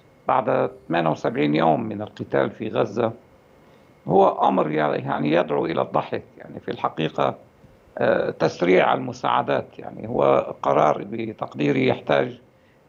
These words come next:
إلى آليات. يعني الآن كيف تنظم الآليات؟ يعني هل تضمن القرار آليات محددة لتسريع، آه، يعني وصول هذه المساعدات؟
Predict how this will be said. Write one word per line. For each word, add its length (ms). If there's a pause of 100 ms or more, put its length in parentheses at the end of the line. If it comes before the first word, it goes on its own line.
إلى 400
آليات. 520
يعني 260
الآن 420 (580)
كيف 240
تنظم 580
الآليات؟ 600
يعني 200
هل 140
تضمن 360
القرار 600 (540)
آليات 520
محددة 560
لتسريع، 680 (600)
آه، 500
يعني 540
وصول 420
هذه 360
المساعدات؟ 720